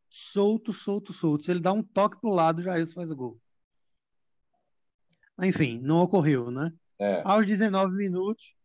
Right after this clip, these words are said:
Speaker 1: segunda chegada do Vasco, segundo gol do Vasco, né? Em nova falha da, da, do sistema defensivo do Náutico, agora com o Anderson, né? Uma bola recuada pra ele, ele domina, vai,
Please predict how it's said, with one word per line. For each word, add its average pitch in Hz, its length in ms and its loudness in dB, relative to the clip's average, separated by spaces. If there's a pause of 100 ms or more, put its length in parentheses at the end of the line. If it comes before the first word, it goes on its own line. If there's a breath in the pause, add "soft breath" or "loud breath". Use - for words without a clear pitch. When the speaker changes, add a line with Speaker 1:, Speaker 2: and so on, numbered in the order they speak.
(220)
Speaker 1:
segunda 220 1080 2
chegada 156 560 0
do 175 120 -2
Vasco, 160 420 0 (260)
segundo 170 640 -2
gol 170 240 0
do 208 80 -4
Vasco, 175 360 -2 (640)
né? 139 240 -10
Em 165 100 -2
nova 190 340 2
falha 175 400 0
da, 165 300 0
da, 139 180 -4
do 143 160 -10
sistema 147 340 -4
defensivo 147 500 -4
do 160 120 -2
Náutico, 160 400 0 (540 soft breath)
agora 175 340 6
com 240 160 4
o 233 40 6
Anderson, 175 400 4
né? 147 180 -2 (140)
Uma 165 180 -2
bola 156 420 2 (720)
recuada 160 640 0
pra 170 240 0
ele, 196 360 0
ele 165 440 -2
domina, 175 760 -4
vai, 180 400 -4